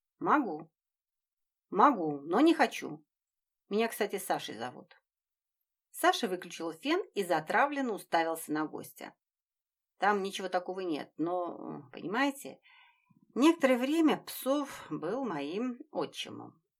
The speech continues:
Ну и мне не хотелось бы говорить что-то такое, что могло бы навредить моей матери.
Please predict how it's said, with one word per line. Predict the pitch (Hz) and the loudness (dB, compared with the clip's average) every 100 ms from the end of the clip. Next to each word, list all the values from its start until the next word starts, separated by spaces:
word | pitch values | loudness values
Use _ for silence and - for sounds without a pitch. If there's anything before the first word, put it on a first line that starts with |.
| _ | _
Ну | 175 190 269 | -6 -2 -2
и | 277 | 0
мне | 247 226 | 2 2
не | 214 | 2
хотелось | 214 208 156 143 139 | 2 0 -2 -4 -6
бы | 151 | -4
говорить | 160 202 302 | 2 2 2
что-то | - 151 - | -6 -8 -4
такое, | - 160 - 180 185 | 0 0 2 2 2
что | - 170 | 0 -2
могло | 151 143 147 151 | 0 -2 -4 -4
бы | 160 | -2
навредить | 147 147 160 156 127 | -2 -2 -4 -8 -6
моей | 135 147 | -4 -2
матери. | 135 123 - 120 123 | -4 -6 -12 -18 -20